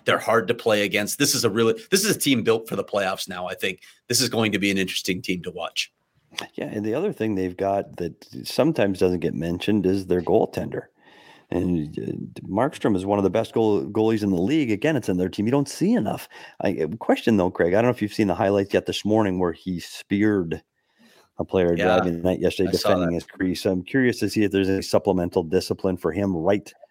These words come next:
Speaker 2: as the Coyotes head into Calgary. Maybe a nice if Markstrom takes a day off with the Yotes coming into town. Um,
Speaker 1: I don't know,
Speaker 2: top
Speaker 1: buddy.
Speaker 2: to bottom.
Speaker 1: Af- <laughs>
Speaker 2: Yeah,
Speaker 1: after,
Speaker 2: we want him
Speaker 1: after
Speaker 2: to
Speaker 1: that
Speaker 2: play.
Speaker 1: perform-, after that performance and,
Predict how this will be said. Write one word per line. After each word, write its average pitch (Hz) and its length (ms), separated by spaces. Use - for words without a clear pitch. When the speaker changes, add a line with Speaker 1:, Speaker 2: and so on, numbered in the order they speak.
Speaker 2:
as 90 160
the 85 100
Coyotes 90 460
head 90 160
into 85 160
Calgary. 151 500
Maybe 147 380
a 147 40
nice 135 380
if - 140
Markstrom 117 380
takes - 240
a 95 60
day 98 180
off 80 300
with 87 140
the 80 120
Yotes 85 260
coming 82 260
into 78 240
town. 85 340
Um, 95 180
Speaker 1:
I 120 40
don't 123 80
know, 123 100
Speaker 2:
top 156 80
Speaker 1:
buddy. 117 240
Speaker 2:
to 113 40
bottom. 98 360
Speaker 1:
Af- 82 100
<laughs> 156 560
Speaker 2:
Yeah, 85 280
Speaker 1:
after, 135 260
Speaker 2:
we 127 100
want 127 200
him 202 60
Speaker 1:
after 151 100
Speaker 2:
to 127 60
Speaker 1:
that 135 160
Speaker 2:
play. - 80
Speaker 1:
perform-, 151 400
after 160 240
that 147 180
performance 143 560
and, 110 220